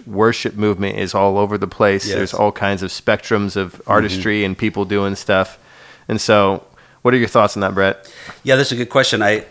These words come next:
Speaker 2: I, how to remember our roots and put down new ones,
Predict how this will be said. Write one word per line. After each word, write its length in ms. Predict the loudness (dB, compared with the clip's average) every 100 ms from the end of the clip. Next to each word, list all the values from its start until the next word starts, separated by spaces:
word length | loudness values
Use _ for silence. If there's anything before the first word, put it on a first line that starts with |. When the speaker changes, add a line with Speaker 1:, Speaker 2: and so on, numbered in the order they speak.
| 0
Speaker 2:
I, 440 | 2 2 0 -6 _ _ -20 -20 -20 -20 -20 _ _ _ _ _ _ _ _ _ _ _ _ _
how 300 | -6 2 2
to 260 | 2 0 -2
remember 680 | 0 -2 0 0 2 2 2
our 140 | 0
roots 340 | 0 -4 -4
and 180 | -8 -8
put 160 | -8 -6
down 260 | -4 -2
new 160 | -2 -4
ones, 500 | -4 -4 -6 -8 -12